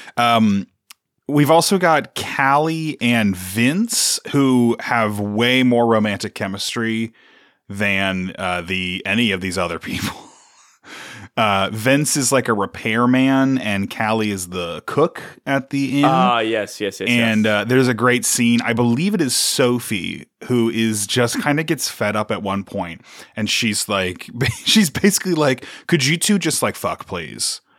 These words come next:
Speaker 2: Can you please?"
Speaker 1: Can you please get together? And Vince is literally like, "Mm, it's a little on the nose." And it's like, <sighs> man, yeah. Get together then.
Speaker 2: Get to, yeah, then just
Speaker 1: You both wanna
Speaker 2: sorta
Speaker 1: be together.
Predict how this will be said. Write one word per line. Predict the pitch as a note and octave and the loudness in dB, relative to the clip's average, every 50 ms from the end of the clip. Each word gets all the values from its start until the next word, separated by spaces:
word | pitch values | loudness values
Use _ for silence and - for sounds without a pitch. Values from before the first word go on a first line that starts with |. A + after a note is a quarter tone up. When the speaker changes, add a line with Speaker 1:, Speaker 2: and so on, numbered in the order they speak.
| _ _ _ _ _ _ _ | _ _ _ _ _ _ _
Speaker 2:
Can | - D3+ D3+ | -8 -6 -4
you | D#3 D3+ | -4 -4
please?" | - - B2 G#2 F#2+ - - - - - | -4 -4 -4 -4 -4 -6 -12 -14 -12 -6
Speaker 1:
Can | - D3+ C#3+ | -2 0 0
you | C#3+ D3+ | 0 0
please | D3+ - - - C3 B2+ B2 A2+ G#2+ | -2 -6 -6 -2 0 2 2 2 0
get | G2+ A2 G2 | -2 -4 -4
together? | - - G#2+ F2+ F#2 E2+ F2 - D#2+ D#2+ D2+ - - | -2 -4 -4 -2 -2 -4 -4 -6 -8 -10 -8 -6 -2
And | A#2 A#2 A2+ G#2+ G#2+ | 2 2 2 2 2
Vince | A2 B2+ C3+ C3+ C3 C3 | 2 2 2 2 2 0
is | A#2+ G#2+ G#2+ | -2 -2 0
literally | A2+ A2 A2+ A2 G#2+ | 0 2 2 2 2
like, | G#2 G2+ F#2+ F#2 F2+ E2+ - - - - _ _ _ _ - | 2 0 0 0 -2 -4 -8 -18 -20 -20 _ _ _ _ -16
"Mm, | F#2 E2+ E2+ F2 | -12 -10 -8 -8
it's | - - | -4 -2
a | D#3 | 0
little | B2 G2 F2+ F2+ E2+ | 0 0 0 -2 -2
on | F2 E2+ E2+ | -4 -4 -4
the | E2 E2 | -4 -6
nose." | E2 D#2+ D#2+ D#2+ D#2+ D#2+ F2 G2+ A2+ - - - - - _ _ _ _ _ _ _ _ _ _ _ _ - | -6 -6 -4 -6 -6 -6 -6 -6 -6 -4 -6 -6 -8 -10 _ _ _ _ _ _ _ _ _ _ _ _ -4
And | A2+ A2+ A#2 | -2 0 0
it's | A#2 A2+ - B2 | 0 0 0 0
like, | A#2 A2 A#2 G2 | 2 2 0 -2
<sighs> | A#2+ B2 - - - _ - - - - - - - - - - - - - - - - - - - - - - | -4 -8 -8 -10 -14 _ -10 -10 -10 -10 -12 -14 -16 -16 -14 -14 -16 -18 -20 -20 -20 -20 -20 -20 -20 -20 -20 -14
man, | G#3 A3+ - - F#2 - - - - - | -8 -6 -4 -4 -4 -4 -6 -10 -12 -8
yeah. | - G#2+ A#2 A#2 F#2+ E2 - - _ _ _ - | -4 -2 -2 -2 -2 -4 -8 -14 _ _ _ -6
Get | - B2+ B2+ | -4 -4 -4
together | - - G2+ G#2+ A2 B2+ A#2 F#2+ F2 | -2 -4 0 0 0 0 0 -2 -6
then. | F2+ - D#2+ D#2 - - _ - | -8 -10 -12 -14 -16 -20 _ -8
Speaker 2:
Get | A2 C3 B2+ A#2+ | -2 0 0 0
to, | - B2+ - - | 0 -2 -4 -2
yeah, | B2 C3 A#2+ G2+ | -2 0 0 0
then | G2 - - G#2+ G#2 G2+ | -2 -2 -4 -4 -4 -2
just | G#2+ A2 G#2 F#2+ - - - - | -2 -2 -2 -2 -4 -12 -10 -4
Speaker 1:
You | A#2+ A#2 | -2 0
both | G#2 C3 C3+ C3+ - | 2 4 2 2 4
wanna | C3+ B2+ A#2+ A#2 | 4 4 4 4
Speaker 2:
sorta | A2+ A2 A2 | 4 4 4
Speaker 1:
be | G#2+ | 2
together. | - F#2+ F#2+ E2+ E2 D#2+ D2 - | 2 0 -4 -6 -6 -10 -14 -20